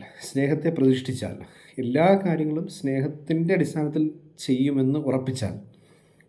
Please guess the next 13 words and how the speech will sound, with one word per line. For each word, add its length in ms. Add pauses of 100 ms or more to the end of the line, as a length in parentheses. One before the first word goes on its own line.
(120)
നമുക്ക് 380
നമ്മുടെ 360
വീടിനെയും 460 (480)
സ്നേഹമെന്ന 720
പ്രതിഷ്ഠാ 480
ജപം 240
കൊണ്ട്, 180 (920)
കരുണയെന്ന 600
പ്രതിഷ്ഠാ 360 (100)
തൈലം 320
കൊണ്ട് 180 (800)
കോൺസെൻട്രേറ്റ് 640
ചെയ്ത് 180